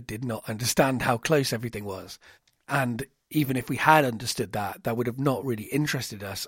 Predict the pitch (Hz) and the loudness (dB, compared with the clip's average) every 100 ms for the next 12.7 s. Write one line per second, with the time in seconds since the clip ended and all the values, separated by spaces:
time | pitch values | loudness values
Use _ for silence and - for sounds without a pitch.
0 | - 113 120 104 - - 113 - 101 - | -10 -8 -6 -6 -8 -12 -10 -8 -10 -8
1 | 110 - 123 110 117 92 113 123 127 123 | -10 -2 -2 -2 -6 -6 0 2 0 -2
2 | - - - 117 123 135 123 113 120 156 | -12 -18 -10 -2 2 2 2 -4 2 4
3 | 151 143 123 107 101 - 95 110 107 113 | 4 2 0 -6 -8 -8 -6 -4 -2 -2
4 | 107 107 - 101 95 - - - - 113 | -2 -4 -8 -8 -10 -14 -20 -20 -10 -10
5 | 110 - 170 151 104 117 - - - 110 | -8 0 2 2 0 -10 -18 -20 -14 -8
6 | 104 95 90 127 95 - 113 107 104 101 | -6 -6 -10 -10 -10 -6 -4 -4 -6 -8
7 | - _ _ _ - 156 156 - 113 95 | -16 _ _ _ 2 4 4 2 0 -4
8 | 95 - 104 127 123 - 113 101 92 - | -10 -12 -10 -4 -4 -2 -4 -6 -8 -10
9 | - 110 120 101 101 90 104 110 104 104 | -8 -6 -8 -8 -8 -8 -6 -4 -4 -4
10 | 101 - 110 107 104 101 90 - - - | -8 -8 -6 -4 -6 -10 -14 -16 -20 -20
11 | - - - - _ _ _ - 95 87 | -20 -20 -20 -20 _ _ _ -6 -6 -6
12 | _ - 135 - 95 95 | _ -4 -4 -6 -14 -18